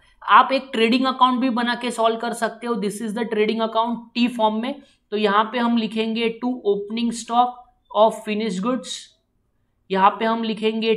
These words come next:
to production, यहाँ पे हम लिखेंगे by sales, and here we will write by closing stock of finished goods। If you take the total of this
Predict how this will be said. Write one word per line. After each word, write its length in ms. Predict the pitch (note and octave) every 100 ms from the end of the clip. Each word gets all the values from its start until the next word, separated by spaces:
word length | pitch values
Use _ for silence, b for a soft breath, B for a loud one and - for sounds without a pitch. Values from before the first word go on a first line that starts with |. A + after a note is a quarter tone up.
| A3
to 140 | B3 - G3+
production, 720 | G3 G3+ G3+ - A#3+ B3 B3+ - _ _ _ _ _ _ _ _ -
यहाँ 260 | F#3 G3 G#3+
पे 60 | A#3
हम 160 | A#3 A#3
लिखेंगे 600 | A3 G#3+ A3 A3+ A3+ F3
by 160 | E3+ F#3+ A3 A3+
sales, 500 | A3 A3+ B3 B3+ B3 - - - _ _ _ _ _ _ _ _ _ _ _ _ _ _ _ _ _ -
and 180 | F#3+ G3+
here 280 | G3+ B3 B3
we 180 | B3
will 160 | B3 A3
write 220 | A3 G#3+
by 200 | G3+ A3
closing 560 | G#3+ A3 G#3+ G#3 B3 A3+ -
stock 320 | A#3 A#3 B3
of 180 | B3+ -
finished 320 | G3 D3+ -
goods। 380 | - - - _ _ _ _ _ _ _ _ _ _ -
If 140 | F3+ A#3
you 140 | A#3
take 200 | A#3+ A#3
the 80 | C4
total 340 | C4+ A#3+ B3+ B3+
of 160 | G#3
this 380 | B3+ C#4+ - -